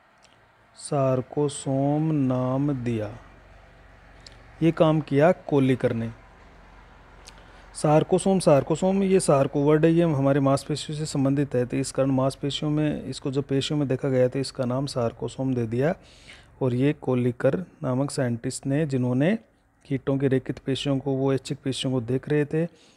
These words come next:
तो उन्होंने इसी, mitochondria जैसी संरचना को देखा, धागे जैसी संरचना को, कणिका जैसी संरचना को, और उन्होंने अभी mitochondria नाम नहीं दिया, उस संरचना को उन्होंने नाम दे दिया sarcosome। फिर एक साइंटिस्ट आए फ्लेमिंग।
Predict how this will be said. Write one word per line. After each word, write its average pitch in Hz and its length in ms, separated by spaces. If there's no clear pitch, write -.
तो - 420
उन्होंने 135 420
इसी, 135 720
mitochondria 127 800
जैसी 123 240
संरचना 120 400
को 127 140
देखा, 123 340
धागे 117 360
जैसी 117 280
संरचना 120 340
को, 151 220
कणिका 127 360
जैसी - 120
संरचना - 400
को, - 200
और 160 60
उन्होंने 170 280
अभी 165 180
mitochondria 139 720
नाम 131 220
नहीं 131 180
दिया, 127 320
उस 165 140
संरचना 127 320
को 139 140
उन्होंने 131 360
नाम 123 280
दे 120 100
दिया 135 300
sarcosome। - 1300
फिर 160 100
एक 175 120
साइंटिस्ट 139 460
आए - 500
फ्लेमिंग। 123 580